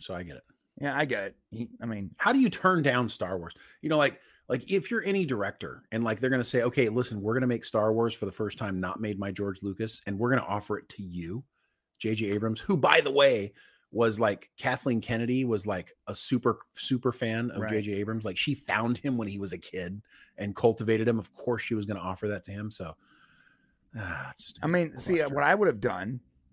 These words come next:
Speaker 2: is I would have wanted my cake and I wanna eat it too. I would have said, "Okay, Paramount, gotta delay this movie about a year. I got an opportunity to do Star Wars.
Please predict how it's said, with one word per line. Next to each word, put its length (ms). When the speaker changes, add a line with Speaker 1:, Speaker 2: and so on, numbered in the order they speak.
Speaker 2:
is 220
I 120
would 140
have 160
wanted 240
my 180
cake 320
and 80
I 20
wanna 180
eat 140
it 80
too. 260
I 60
would 120
have 80
said, 220
"Okay, 340
Paramount, 440
gotta 240
delay 340
this 480
movie 240
about 180
a 40
year. 280
I 80
got 120
an 80
opportunity 440
to 60
do 80
Star 280
Wars. 380